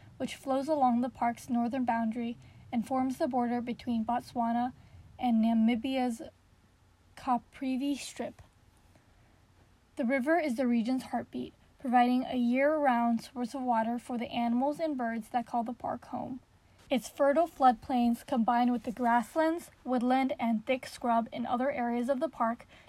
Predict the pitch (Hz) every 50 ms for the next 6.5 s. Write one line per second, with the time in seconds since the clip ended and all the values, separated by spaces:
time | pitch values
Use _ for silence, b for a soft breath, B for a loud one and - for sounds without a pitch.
0 | B - - 262 220 - - 254 240 233 240 - - 220 240 233 233 233 247 254
1 | 262 - - - 240 220 226 233 - - 240 - - - - - - 254 - -
2 | - - - 262 214 254 254 247 311 339 330 - 320 277 233 254 233 233 202 -
3 | - 254 240 240 - - 285 294 294 B B B B B B B - - 254 247
4 | 226 226 240 247 254 240 202 220 240 202 226 233 233 233 240 247 277 294 285 -
5 | - - - - - 240 233 233 - 294 254 - - 233 233 - - 262 240 233
6 | 269 240 - - 240 226 220 220 220